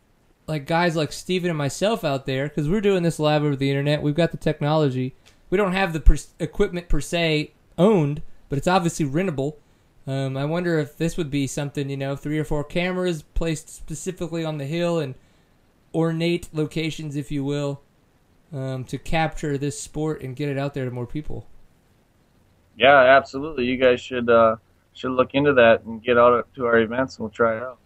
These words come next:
Speaker 1: I think so. All right. Well, cool. Well, dig it. I'm down. Well, dude, Jay, I really appreciate you taking the time to come, come on the show. Uh, I know you didn't have a clue who I was before, uh, before today, but hey,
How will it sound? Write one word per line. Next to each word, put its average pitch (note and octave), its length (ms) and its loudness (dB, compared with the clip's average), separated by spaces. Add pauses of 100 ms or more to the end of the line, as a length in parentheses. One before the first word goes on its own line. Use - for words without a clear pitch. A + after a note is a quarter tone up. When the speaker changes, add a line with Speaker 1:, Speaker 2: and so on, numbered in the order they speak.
(440)
Speaker 1:
I C#3 40 -10
think D3 200 -8
so. C#3+ 360 -6 (120)
All D#3+ 80 -2
right. G#3+ 300 6
Well, E3 100 -4
cool. C#4+ 540 8 (280)
Well, D#3 120 -2
dig G3+ 300 6
it. - 180 -4
I'm F#3+ 220 0
down. E3+ 360 2 (440)
Well, E3+ 100 2
dude, G3 260 2
Jay, F#3+ 480 6
I F#3+ 140 6
really G#3+ 240 8
appreciate F3 560 2
you E3+ 60 0
taking E3+ 340 4
the D#3 60 0
time E3 240 2
to D#3 60 2
come, D#3+ 380 0 (140)
come E3+ 180 0
on D#3+ 140 2
the D3 80 0
show. D#3+ 580 0
Uh, C#3+ 400 0
I D3 80 2
know D#3+ 320 4
you F3 240 0
didn't E3 260 2
have D3 160 -2
a C#3+ 40 -6
clue E3+ 260 -2
who D3+ 160 2
I D#3 160 4
was C#3+ 240 0
before, C3+ 560 -2
uh, B2+ 360 -4 (120)
before C#3 300 -8
today, B2+ 340 -4
but B2+ 160 -6
hey, C3+ 320 -2